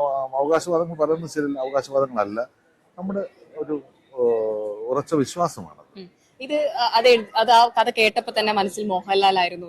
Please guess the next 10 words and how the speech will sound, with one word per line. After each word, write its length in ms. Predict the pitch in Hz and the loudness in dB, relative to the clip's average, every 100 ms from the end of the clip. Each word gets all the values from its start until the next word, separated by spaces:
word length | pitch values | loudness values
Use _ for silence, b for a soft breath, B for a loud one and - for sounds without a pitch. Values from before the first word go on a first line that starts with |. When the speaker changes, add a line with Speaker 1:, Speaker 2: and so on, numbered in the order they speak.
| 165 | -16
Speaker 2:
എന്ന് 100 | 175 | -12
പറഞ്ഞിരുന്നല്ലോ. 540 | 170 165 165 131 107 370 | -12 -12 -12 -6 -4 -4
Speaker 1:
അതെ. 240 | _ _ 240 | _ _ 2
Speaker 2:
അപ്പൊ 180 | 254 311 302 | 2 2 -2
തന്നെ 160 | 262 247 | -2 0
ജോഡിയായി 480 | 220 214 220 202 | 2 2 2 0
ശോഭന 380 | 202 185 185 190 196 | 0 4 4 6 4
തന്നെയായിരുന്നു 420 | 185 175 160 - | 2 -4 -10 -14
മനസ്സിൽ? 260 | 151 - - | -20 -6 2
Speaker 1:
അല്ലല്ലല്ല. 460 | 196 127 85 80 80 | 4 4 -2 -16 -20